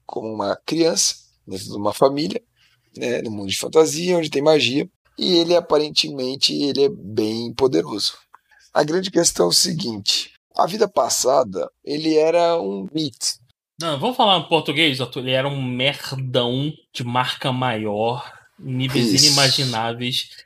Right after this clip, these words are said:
Speaker 2: que faria o me-, o maior merdão que você conhece parecer um cara normal.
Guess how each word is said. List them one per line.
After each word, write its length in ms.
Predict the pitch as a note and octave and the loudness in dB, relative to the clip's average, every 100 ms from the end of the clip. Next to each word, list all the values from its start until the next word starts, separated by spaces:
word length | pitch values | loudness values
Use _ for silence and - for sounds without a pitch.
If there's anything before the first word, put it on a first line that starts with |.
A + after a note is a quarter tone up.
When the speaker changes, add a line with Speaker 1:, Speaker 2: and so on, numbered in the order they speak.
| _ - | _ -6
Speaker 2:
que 100 | F3 | -4
faria 580 | F#3 E3+ E3+ F#3+ G3+ - | 0 0 0 0 0 -2
o 220 | F3 E3+ F3+ | -10 -10 -4
me-, 180 | G3+ G3 | -2 0
o 80 | F#3 | -2
maior 400 | F#3 F#3 F#3 G#3+ | 0 2 4 4
merdão 500 | A3 G#3 F3 E3+ F#3 | 4 2 0 -2 -4
que 60 | F3 | -4
você 240 | E3+ - | -6 -6
conhece 680 | D#3 E3+ D3 C3+ D#3 - - | -8 -6 -4 0 -2 -2 -6
parecer 400 | - E3 C#3+ - | 0 2 2 -2
um 100 | D#3 | -4
cara 260 | - D3+ D#3+ | -2 -2 -2
normal. 560 | F3 B2 A2+ G#2 A2 | -4 -6 -8 -10 -12